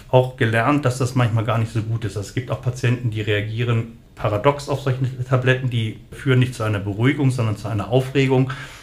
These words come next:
Das ist gerade teilweise bei ganz jungen Patienten so, aber auch manchmal bei ganz alten Patienten, sodass man sich dann, äh, glaube ich, sehr gut überlegen muss, welche Art von medikamentöser Prämedikation man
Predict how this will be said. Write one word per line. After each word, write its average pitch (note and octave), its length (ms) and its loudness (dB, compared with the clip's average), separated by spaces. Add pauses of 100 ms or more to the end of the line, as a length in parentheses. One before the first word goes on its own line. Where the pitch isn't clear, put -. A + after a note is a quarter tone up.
(120)
Das A2 140 -4
ist B2+ 200 -4
gerade A2+ 240 -2
teilweise A2 480 0
bei G2 160 -2
ganz F#2+ 380 -6
jungen B2 420 0
Patienten C3+ 540 0
so, A#2+ 200 -4
aber A#2+ 220 -2
auch B2 160 0
manchmal A2+ 300 0
bei G#2+ 140 -2
ganz G#2 260 -4
alten B2+ 320 -2
Patienten, G#2 440 -6
sodass C3+ 300 0
man B2 100 4
sich B2 160 0
dann, A2+ 320 0
äh, B2 120 -4
glaube A2+ 240 0
ich, G#2+ 80 -4
sehr A2+ 160 0
gut B2 160 0
überlegen A#2 480 2
muss, G#2+ 260 -2
welche A2 320 -2
Art A#2 240 -2
von A2 320 -2
medikamentöser A#2+ 960 2
Prämedikation A2+ 1040 -2
man A2+ 380 0